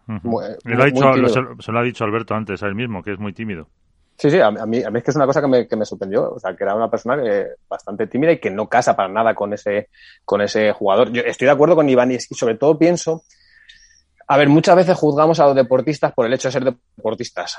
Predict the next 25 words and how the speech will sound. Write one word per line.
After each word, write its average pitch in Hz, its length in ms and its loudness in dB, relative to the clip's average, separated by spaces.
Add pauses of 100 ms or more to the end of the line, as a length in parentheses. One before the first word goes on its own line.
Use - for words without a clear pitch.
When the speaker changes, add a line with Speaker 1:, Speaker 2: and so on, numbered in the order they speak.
(140)
Speaker 2:
y 131 120 2
es 135 220 0
normal, 123 480 0 (120)
pero 113 160 -2
influyen 151 320 0
muchos 156 260 0
otro 123 600 2
tipo 127 260 2
de 123 60 4
factores 107 680 -2
y 107 320 -6
pasan 143 340 0
otros 139 180 2
deportes 127 600 -2
y - 20 -2
el 113 80 -4
padre 127 180 4
está 127 180 -4
empezando 127 360 -4
a - 20 -8
experimentar 107 500 -4
este 107 160 -8
tipo 101 200 -4
de 110 60 0
situaciones. 90 680 -10